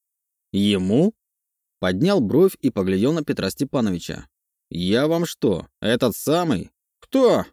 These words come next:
Дёрнул усами и приоткрыл рот Пётр Степанович. "А, чёрт его знает!"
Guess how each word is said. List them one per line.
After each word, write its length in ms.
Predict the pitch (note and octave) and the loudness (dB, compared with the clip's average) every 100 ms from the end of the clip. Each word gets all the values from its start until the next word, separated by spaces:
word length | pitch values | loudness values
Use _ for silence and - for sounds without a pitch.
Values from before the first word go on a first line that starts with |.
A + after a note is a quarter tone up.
| _ _ _ _ - | _ _ _ _ -6
Дёрнул 420 | F#2+ F3+ D3+ A2 | 2 4 4 2
усами 440 | A2 - F#3 F3 | -2 -4 -2 0
и 160 | D3+ - | 0 -2
приоткрыл 480 | - G#2 - C#3+ G2 | -2 -4 0 0 2
рот 200 | D3+ - | 0 -2
Пётр 220 | G2 G#2 | -4 -4
Степанович. 640 | - C3 C3+ G2 F2 - _ _ _ _ | -6 -4 -4 -2 -4 -10 _ _ _ _
"А, 260 | - - B2 | -6 -2 -2
чёрт 360 | - A#3 G#3 A2+ | -2 0 0 0
его 160 | F2+ | -4
знает!" 460 | F2+ G2 E2 - | -2 -2 -4 -8